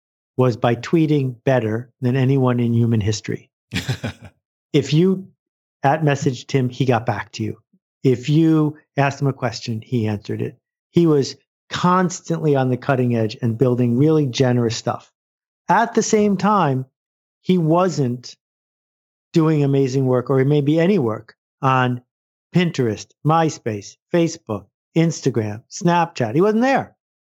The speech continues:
Speaker 1: because the goal is not to be everywhere.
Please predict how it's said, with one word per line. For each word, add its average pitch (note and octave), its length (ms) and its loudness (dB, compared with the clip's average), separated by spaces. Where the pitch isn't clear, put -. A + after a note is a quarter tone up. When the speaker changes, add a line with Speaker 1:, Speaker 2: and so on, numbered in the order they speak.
Speaker 1:
because E3 280 0
the E3+ 100 -4
goal G#3 380 2
is F#3 160 -2
not G3 420 0
to E3 60 -4
be D#3+ 200 2
everywhere. D3 600 0